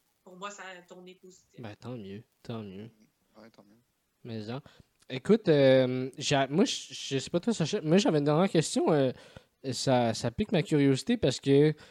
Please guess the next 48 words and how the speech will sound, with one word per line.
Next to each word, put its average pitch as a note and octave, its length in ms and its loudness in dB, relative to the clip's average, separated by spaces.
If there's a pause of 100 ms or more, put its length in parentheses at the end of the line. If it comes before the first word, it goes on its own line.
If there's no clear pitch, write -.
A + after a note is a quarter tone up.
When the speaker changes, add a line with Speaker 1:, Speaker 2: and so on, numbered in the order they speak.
(500)
Speaker 2:
tu - 80 -12
parlais E3 320 4
que E3 320 6 (360)
<clears throat> F#3+ 380 -6
pour D3+ 140 2
le, C3 400 0 (180)
toi, E3+ 160 8
l'humour, D#3 240 6
pour D3+ 140 -4
toi, E3+ 120 6
c'était, C3+ 200 0
c'était C3 140 -2
un A#2+ 60 2
peu C#3+ 120 0
un D#3 120 0
rêve C3+ 280 0
secret D#3 480 -4
pis D#3+ 120 -20
tout. F#3+ 220 -4
Euh, A2 420 -2 (1080)
tu - 160 -12
dirais C#3+ 280 2
que, D#3+ 180 4
mettons, F3 380 4
euh, C3 220 2 (380)
je - 100 -14
vais C3 80 0
essayer D#3 160 -2
de D#3 60 -4
faire D#3 160 2
ce D3 100 0
court, G#3 260 4
là, F#3+ 80 2
mais D3 120 0
mettons C3 260 0
ton, C3 320 0 (320)
ton C#3 160 6
rêve E3 420 4
ou D3 60 -6
ton C#3+ 240 -2
but E3 340 2
que - 60 -20
tu - 60 -20
t'es B2+ 180 -6
mis D3+ 400 -6 (640)
en B2 200 -12
tête, D#3 680 0 (140)
euh, B2 260 -4